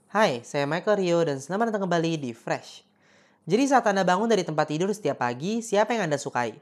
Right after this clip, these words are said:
Dirimu sendiri, orang lain, Tuhan, atau mungkin kamu tidak terlalu memikirkan semua itu? Selama bertahun-tahun, pengalaman menyakitkan telah membawa saya pada kesimpulan bahwa tidak terlalu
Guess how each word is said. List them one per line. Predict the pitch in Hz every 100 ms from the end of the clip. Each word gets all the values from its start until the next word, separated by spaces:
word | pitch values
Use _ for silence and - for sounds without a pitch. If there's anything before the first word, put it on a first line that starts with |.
| _ _ _
Dirimu | 131 131 131
sendiri, | 131 127 135 196 226 233 - _
orang | 135 135 135
lain, | 123 139 202 247 247 _ _
Tuhan, | 135 131 156 226 277 _ _ -
atau | 190 220
mungkin | 240 277
kamu | 262 269
tidak | 220 214
terlalu | 208 226 240
memikirkan | 170 147 139 135
semua | 127 127 120
itu? | 113 117 113 _ _ _ _ _ _
Selama | - 165 170 170
bertahun-tahun, | 165 170 165 196
pengalaman | 254 214 170 160
menyakitkan | 156 156 151 165 220 226
telah | 175 151
membawa | 147 139
saya | 135 160
pada | 180 147
kesimpulan | 135 135 123 123 143 196
bahwa | 151 127
tidak | 131 135 -
terlalu | 143 147 160